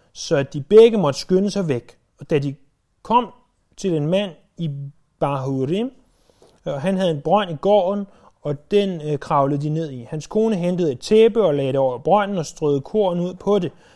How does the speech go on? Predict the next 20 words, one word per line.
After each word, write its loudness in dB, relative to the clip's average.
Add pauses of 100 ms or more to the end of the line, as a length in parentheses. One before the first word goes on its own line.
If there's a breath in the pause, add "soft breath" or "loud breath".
(100)
så -2
man -2
ingenting -6
kunne -8
opdage. -2
Absalons 0
folk 4
trådte 0
ind 2
i 2
huset 0
til 0
konen 4
og -2
spurgte: 4 (280 loud breath)
"Hvor 6
er 2
Ahimaas -2
og 0
Jonathan?" -4